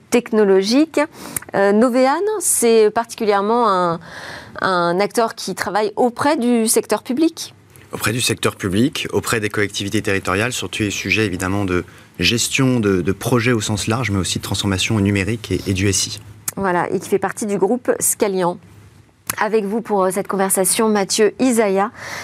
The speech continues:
Speaker 1: directeur général de The Green Bow, président aussi de l'association des communes cyberdynamiques,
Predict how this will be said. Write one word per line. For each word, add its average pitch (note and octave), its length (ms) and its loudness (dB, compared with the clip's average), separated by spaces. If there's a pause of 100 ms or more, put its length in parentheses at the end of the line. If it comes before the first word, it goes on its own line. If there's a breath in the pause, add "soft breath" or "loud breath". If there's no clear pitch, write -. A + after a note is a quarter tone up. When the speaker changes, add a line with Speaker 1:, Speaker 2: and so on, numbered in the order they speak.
(120)
Speaker 1:
directeur G#3+ 500 2
général F#3+ 720 2
de E3+ 100 2
The G#3+ 200 2
Green G3 380 4
Bow, C4+ 500 4
président A#3 480 2
aussi F#3+ 180 -4
de F3+ 60 2
l'association E3+ 760 -2
des F3 160 -6
communes F3+ 480 0
cyberdynamiques, F3+ 1040 0